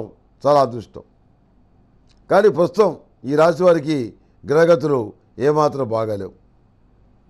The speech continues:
తదుపరి ఈ రాశిలో జన్మించిన వారికి ఆరెంజ్ కలర్ బాగుంటుంది. అదృష్ట సంఖ్య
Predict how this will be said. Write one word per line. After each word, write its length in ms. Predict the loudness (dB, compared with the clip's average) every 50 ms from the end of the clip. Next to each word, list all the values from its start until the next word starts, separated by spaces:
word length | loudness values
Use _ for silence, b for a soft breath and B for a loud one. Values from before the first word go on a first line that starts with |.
| _ _ _ _ _ _ _ _ _ _ _ _ _ _ _ _ _ _ _ _ _ 0
తదుపరి 380 | 2 2 4 4 4 4 4 2 0 -4 -12 _ _ _ _ _ _ _ _ _ _ _ _ _ _ _ _ _ _ _ _ _ _ _ _ _ _ _
ఈ 140 | 2 4 4 4 4 2 0 -6 -2 0 4
రాశిలో 360 | 4 4 4 4 4 4 4 4 2 -2 -10 _ _ _ _ _ _ _ _ _ _ _ _ _ _ _ _ _ _ _ -6
జన్మించిన 460 | -2 0 2 2 2 2 2 4 4 4
వారికి 300 | 4 4 4 2 2 2 2 -2 -10 _ _ _ 0 2
ఆరెంజ్ 280 | 4 4 2 2 -2 0 0
కలర్ 220 | 0 2 2 2 2
బాగుంటుంది. 440 | 2 2 2 0 -2 -4 -2 -2 -4 -4 -4 -10 _ _ _ _ _ _ _ _ _ _ _ _ _ _ _ _ _ _ _ -2 -2
అదృష్ట 280 | 0 2 2 2 2 2 0 0
సంఖ్య 240 | 0 0 2 2